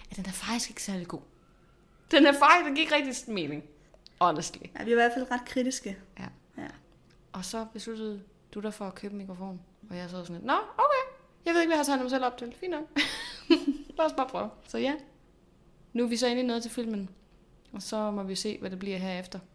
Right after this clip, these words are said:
Speaker 1: Men, øh, jeg mindes, jeg for nogle episoder siden har sagt, måske i sidste episode faktisk,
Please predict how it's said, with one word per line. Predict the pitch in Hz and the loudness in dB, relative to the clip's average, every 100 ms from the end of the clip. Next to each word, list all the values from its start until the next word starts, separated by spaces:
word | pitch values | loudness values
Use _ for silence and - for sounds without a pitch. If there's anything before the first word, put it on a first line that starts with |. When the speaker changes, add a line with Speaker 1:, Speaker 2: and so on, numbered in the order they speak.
| _ - | _ -10
Speaker 1:
Men, | 196 190 190 | -2 0 2
øh, | 180 175 170 - | 0 0 -2 -2
jeg | 196 | -2
mindes, | 196 185 196 262 - - - | 0 0 0 0 -2 -6 -8
jeg | 208 | -8
for | 208 | -4
nogle | 196 185 175 175 - | -4 -4 -4 -6 -6
episoder | 185 185 208 220 | -6 -4 -2 -2
siden | 220 208 214 214 | -2 -2 -4 -4
har | 202 | -2
sagt, | - 180 202 | 0 -2 -6
måske | 190 - 196 | -8 -6 -8
i | 180 | -6
sidste | - 214 190 | -6 -6 -6
episode | 180 190 185 | -6 -8 -8
faktisk, | 170 165 190 | -10 -10 -12